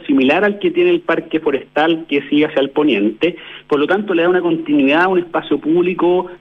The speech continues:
eh, verde, que es tremendamente necesario, ¿cierto? Y al mismo tiempo mantiene la vocación de, del lugar de encuentro que tiene Plaza Baquedano y mejora la parte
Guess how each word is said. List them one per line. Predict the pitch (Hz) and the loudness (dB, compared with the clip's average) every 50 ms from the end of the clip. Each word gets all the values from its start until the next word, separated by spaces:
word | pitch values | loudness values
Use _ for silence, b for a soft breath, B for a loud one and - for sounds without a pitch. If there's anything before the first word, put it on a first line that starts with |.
| B _ - | B _ -2
eh, | 135 135 135 | 0 0 0
verde, | 120 117 175 196 190 185 175 160 160 175 175 175 175 175 160 175 156 - - - - | 0 0 0 2 2 2 0 0 0 2 2 2 2 0 0 -2 -4 -6 -8 -6 -4
que | 175 | -4
es | 170 - | -4 -2
tremendamente | - 160 160 165 180 185 180 180 180 170 170 165 | 0 0 2 2 2 2 2 0 0 0 0 0
necesario, | 160 151 - - 117 - - 214 190 131 98 87 - - | 0 0 -2 -4 -4 -2 0 0 0 0 -2 -8 -8 -6
¿cierto? | - 147 - - - 185 180 185 B B B B B | -4 -4 -2 -2 -2 -4 -4 -4 B B B B B
Y | 135 135 | -2 0
al | 139 151 | 0 0
mismo | 190 202 208 214 | 0 0 0 0
tiempo | 208 202 202 202 202 185 | 2 0 0 0 0 0
mantiene | 175 165 147 139 - - - 156 185 214 | 2 0 0 -2 -4 -2 0 0 0 2
la | 220 202 | 0 0
vocación | 190 175 165 160 165 139 - - - 170 170 175 196 190 B B B B B - | 2 0 0 0 -2 -4 -4 -2 -2 0 0 0 0 -2 B B B B B -6
de, | 123 123 139 143 139 139 135 139 135 127 127 127 123 117 - - - | -2 0 2 2 2 2 2 2 2 0 0 0 -2 -4 -6 -6 -4
del | - 117 131 123 123 | -2 -2 -2 -2 0
lugar | 123 120 127 139 147 147 139 | 0 2 2 2 2 0 0
de | 135 | 0
encuentro | 123 117 117 - - - 254 196 135 113 - 113 | 0 -2 -2 -2 -2 -2 0 0 -2 -4 -6 -6
que | 110 117 113 | -4 -4 -4
tiene | 113 127 131 131 131 131 131 127 127 127 123 123 123 117 117 | -2 -2 0 2 2 2 2 2 2 2 2 2 0 0 -2
Plaza | 127 120 - - | -2 -4 -2 -2
Baquedano | 120 123 120 131 135 120 110 110 135 - - B B B B B B | -2 0 0 0 0 0 2 0 -2 -2 -4 B B B B B B
y | - 254 294 302 302 320 370 - | 0 2 2 4 2 2 0 0
mejora | 185 175 175 - 185 196 196 190 190 | -2 -2 -2 -2 -2 0 2 2 2
la | 180 170 165 - | 2 0 0 0
parte | 170 170 175 175 - 175 170 175 175 | -2 -2 -2 -4 -2 0 0 0 -2